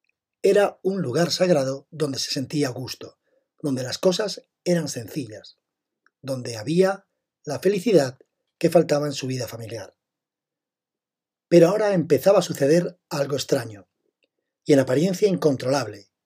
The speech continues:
que lo confundía y lo aterrorizaba. Aún así, estaba decidido a reponerse. Se concentró en el peso, en la postura, en el brazo.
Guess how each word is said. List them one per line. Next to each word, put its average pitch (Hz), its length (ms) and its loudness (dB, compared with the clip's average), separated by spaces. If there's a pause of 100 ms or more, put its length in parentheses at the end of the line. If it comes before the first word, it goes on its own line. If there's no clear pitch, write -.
que 151 100 -6
lo 131 80 -6
confundía 135 800 -4
y - 120 -2
lo 165 80 4
aterrorizaba. 120 680 -8 (640)
Aún 143 200 -4
así, 120 360 -2 (340)
estaba 202 380 0
decidido 147 500 0
a 143 40 0
reponerse. 123 640 -4 (800)
Se - 200 2
concentró 143 580 0
en 190 100 2
el 170 140 0
peso, - 400 -6 (680)
en 123 180 -10
la 113 100 -12
postura, - 600 -2 (640)
en 135 160 -2
el 127 80 -4
brazo. 135 460 -4